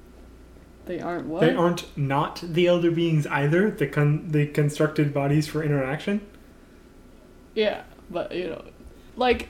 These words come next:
Speaker 1: honestly, I would just construct one, and if I wanted my kid to go walk the pet human, like, they would wear that same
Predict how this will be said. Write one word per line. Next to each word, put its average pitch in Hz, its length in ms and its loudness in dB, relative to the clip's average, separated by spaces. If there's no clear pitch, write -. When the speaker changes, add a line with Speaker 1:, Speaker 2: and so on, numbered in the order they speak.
Speaker 1:
honestly, 269 480 4
I 220 160 4
would 277 140 6
just 233 220 0
construct 208 600 -2
one, 190 360 0
and 165 140 -4
if 160 160 -6
I 180 100 0
wanted 185 320 -2
my 165 140 -2
kid 180 340 -8
to 185 80 -8
go 165 180 -4
walk 160 340 -4
the 165 80 -14
pet - 260 -8
human, 185 480 -2
like, 160 220 -6
they 175 120 -4
would 175 220 -4
wear 170 200 -6
that 160 260 -6
same 160 420 -10